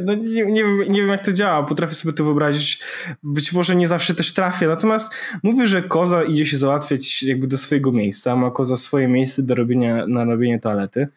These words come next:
E, koza ma jakby swoją miskę do jedzenia, pies ma swoją miskę do jedzenia. Koza Zu-, koz-, no i koza Zuzia została takim psim, kozim członkom-, członkiem rodziny.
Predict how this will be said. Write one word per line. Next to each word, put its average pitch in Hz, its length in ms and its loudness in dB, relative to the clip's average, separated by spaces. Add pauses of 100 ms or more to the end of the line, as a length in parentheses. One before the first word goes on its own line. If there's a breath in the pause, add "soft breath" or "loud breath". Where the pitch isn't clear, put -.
(580 loud breath)
E, 127 580 0 (280)
koza 170 600 2
ma 139 200 2
jakby 135 200 2
swoją 147 320 2
miskę 139 400 2
do 131 100 2
jedzenia, 120 420 2
pies 135 260 -4
ma 131 100 0
swoją 120 280 0
miskę 113 320 -2
do 110 80 -2
jedzenia. 107 480 -4 (1400)
Koza 220 280 2
Zu-, 180 280 -2
koz-, 220 200 0 (200)
no 214 80 4
i 226 120 0 (420)
koza 262 280 2
Zuzia 202 520 2
została 214 480 0
takim 202 480 0 (380)
psim, 233 680 0
kozim 202 500 2
członkom-, 190 800 0
członkiem 190 300 0
rodziny. 143 380 0